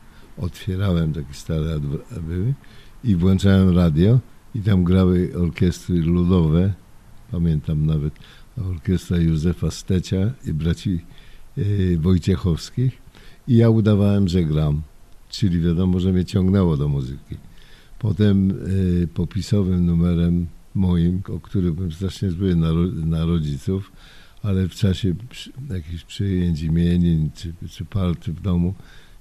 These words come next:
e, ja musiałem pasodoble tańczyć, bo tańczyłem <laughs> jakieś pasodoble. Przyjaciółka mamy, pani profesor Irzykowska, profesorka od muzyki,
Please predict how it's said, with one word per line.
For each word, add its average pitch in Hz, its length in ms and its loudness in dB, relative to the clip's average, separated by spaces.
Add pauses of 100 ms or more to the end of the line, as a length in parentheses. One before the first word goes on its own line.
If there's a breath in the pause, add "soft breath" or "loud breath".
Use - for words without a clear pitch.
e, 110 60 -4
ja 98 320 0
musiałem 87 480 -2
pasodoble 76 640 -4
tańczyć, 82 460 -10
bo 92 140 -10
tańczyłem 92 560 -4
<laughs> - 60 6
jakieś - 260 -2
pasodoble. 78 540 -4 (440 loud breath)
Przyjaciółka 95 640 0
mamy, 85 360 2 (120)
pani 85 240 -2
profesor 85 540 -2
Irzykowska, 85 800 -4
profesorka 87 600 -6
od 87 120 -6
muzyki, 85 460 -2